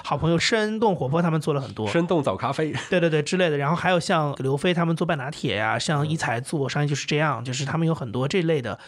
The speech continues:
Speaker 1: 包括我们自己也做了一些像G G V的创业内幕、什么态度 Voice、什么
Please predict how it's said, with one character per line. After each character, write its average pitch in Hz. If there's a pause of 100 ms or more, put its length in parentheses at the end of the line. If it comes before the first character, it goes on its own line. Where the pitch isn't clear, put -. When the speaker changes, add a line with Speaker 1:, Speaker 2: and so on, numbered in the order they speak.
(320)
Speaker 1:
包 165
括 180
我 147
们 117
自 170
己 143
也 104
做 139
了 117
一 120
些 131
像 131 (280)
G 139
G 147
V 151
的 151
创 147
业 139
内 139
幕、 143
什 117
么 113
态 -
度 131
Voice、 123
什 -
么 90